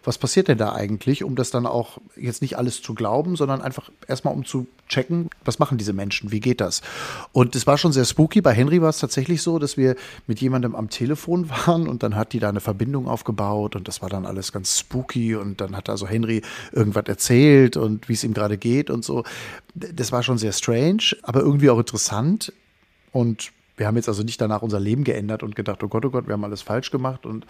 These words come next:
aber es war, es war eine interessante Erfahrung und bei Cupcake war das auch so ähnlich. Das war jemand anderes. Äh, da haben wir das auch nochmal so ausprobiert, weil wir einfach wissen wollten, ne, wie geht's der und was hat die so erlebt, beziehungsweise, ohne dass sie jetzt erzählt, aber wie traumatisiert ist dieser Hund, weil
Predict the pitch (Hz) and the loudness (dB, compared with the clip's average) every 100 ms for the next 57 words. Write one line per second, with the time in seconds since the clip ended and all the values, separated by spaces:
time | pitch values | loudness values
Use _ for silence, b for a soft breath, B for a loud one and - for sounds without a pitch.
0 | B B B - 131 151 147 - 151 139 | B B B -2 0 2 2 2 0 0
1 | 127 - - 117 - - 113 143 185 190 | -4 -8 -8 -6 -6 -6 -4 -2 -2 -6
2 | 151 113 - 156 - 175 165 - 120 - | -4 -6 -6 -10 -4 -4 -4 -6 -6 -6
3 | 151 - - 156 190 214 214 - - 131 | -6 -4 -4 -2 0 0 -2 -6 -6 0
4 | 127 120 107 - 151 190 196 196 - B | 0 0 -4 -4 -4 -2 -2 -4 -8 B
5 | B B B 147 139 131 139 139 - 165 | B B B -2 0 0 0 -2 -2 -2
6 | 156 110 107 139 165 - 151 156 143 117 | 0 -2 -4 -4 -6 -6 -2 -2 -2 -4
7 | 120 120 113 139 127 123 123 120 147 190 | -2 -4 -6 -8 -2 -2 -2 -2 0 0
8 | 131 113 147 - - 135 127 127 120 - | -2 -2 -4 -4 -2 2 4 2 -2 -4
9 | 135 127 123 123 117 123 131 143 143 - | -4 -2 -2 0 0 2 2 0 -4 -10
10 | 113 135 127 - 113 113 113 - 123 117 | -4 -4 -4 -2 -2 -2 -6 -4 0 0
11 | 110 - 110 - 98 - 143 135 110 107 | 0 -2 -2 -4 -6 -2 2 2 2 -2
12 | - 131 - 123 120 - - 120 - 143 | 0 -2 2 2 2 2 4 4 8 6
13 | - - 139 135 120 135 - 113 | 6 -4 2 4 4 2 2 0